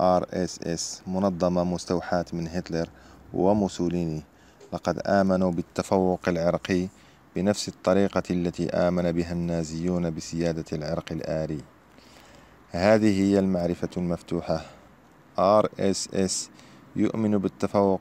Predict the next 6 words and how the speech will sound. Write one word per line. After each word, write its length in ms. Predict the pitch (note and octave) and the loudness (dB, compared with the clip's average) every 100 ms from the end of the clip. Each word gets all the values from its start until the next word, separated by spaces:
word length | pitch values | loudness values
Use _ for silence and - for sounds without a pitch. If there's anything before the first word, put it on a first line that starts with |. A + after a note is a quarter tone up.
| G2 | -2
العرقي 560 | F2 F2+ F2 - F#2+ | 0 0 0 -2 -2
للهندوس. 840 | F2+ F2+ E2+ F2 E2+ E2+ D2 - - - - - - - _ | 0 -2 -4 -6 -4 -2 -4 -8 -14 -20 -20 -20 -20 -20 _
كانت 400 | G2+ G#2+ G#2 G2+ | 2 4 4 0
الكراهية 640 | F#2 - F#2 F#2 F2+ F2+ | -4 0 4 4 2 -2
للمسلمين 840 | F2 F2 E2+ E2 F2 E2+ F2+ F2 E2+ - - | 0 -2 -4 -6 -6 -2 -2 -2 -6 -18 -8
والمسيحيين، 840 | F#2+ F#2+ F2+ F2 E2+ E2 E2 D2 | -2 -2 -2 -4 -4 -4 -6 -6